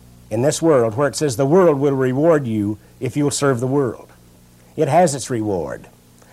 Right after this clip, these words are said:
hell, death, and the grave for eternity. By faith Noah, being warned of God of things not seen as yet, moved with fear,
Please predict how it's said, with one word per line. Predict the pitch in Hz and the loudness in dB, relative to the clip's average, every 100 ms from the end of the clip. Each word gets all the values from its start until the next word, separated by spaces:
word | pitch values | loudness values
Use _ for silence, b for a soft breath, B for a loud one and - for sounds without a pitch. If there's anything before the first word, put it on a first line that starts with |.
| b | b
hell, | 127 147 156 | 2 4 4
death, | 143 143 | 2 0
and | 156 | -2
the | 147 | 0
grave | 131 87 65 65 - b b - | -2 -2 -6 -14 -20 b b -6
for | 107 | -4
eternity. | 101 120 92 - - _ _ B B B B B | -4 -6 -8 -14 -20 _ _ B B B B B
By | 139 147 | 2 2
faith | - 196 151 147 | 4 2 4 4
Noah, | 190 175 135 | 4 4 2
being | 135 156 156 | 0 2 2
warned | 151 185 170 | 4 2 2
of | 131 123 | 0 -2
God | 135 165 147 | 0 2 2
of | 120 | -2
things | 107 202 180 113 | -2 -2 -2 -4
not | 151 151 - | -4 -2 -2
seen | 165 165 | -2 -2
as | 135 104 | -2 -4
yet, | 160 104 92 b b b - | -2 -2 -6 b b b -2
moved | 131 190 175 | 2 2 2
with | 190 - | -2 -2
fear, | - 113 90 90 | -8 -4 -4 -6